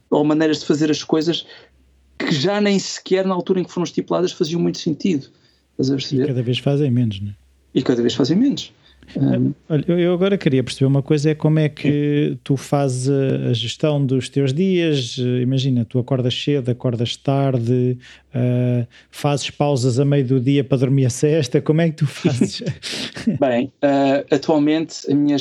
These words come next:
Speaker 1: a minha dinâmica, por causa de, lá está, porque estou com, estou em confinamento como, como a, como a maior parte de nós, ahm,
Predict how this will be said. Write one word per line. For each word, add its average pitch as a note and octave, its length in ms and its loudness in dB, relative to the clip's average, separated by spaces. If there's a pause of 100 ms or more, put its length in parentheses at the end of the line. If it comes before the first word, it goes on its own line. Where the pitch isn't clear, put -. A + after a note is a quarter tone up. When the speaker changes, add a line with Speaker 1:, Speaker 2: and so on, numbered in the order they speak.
(160)
Speaker 1:
a C#3 60 2
minha C#3 220 2
dinâmica, C3 680 0 (840)
por - 100 -12
causa B2+ 220 0
de, B2 80 -10
lá - 100 0
está, - 200 -2
porque - 160 -10
estou B2 160 -2
com, - 160 0
estou B2 180 -2
em A2+ 40 2
confinamento A2+ 520 0
como, A#2+ 240 0
como A#2+ 200 2
a, - 20 2 (340)
como - 320 -2
a A#2+ 40 0
maior A#2+ 160 2
parte A2+ 180 2
de A2+ 60 2
nós, A#2+ 260 0 (600)
ahm, B2+ 540 2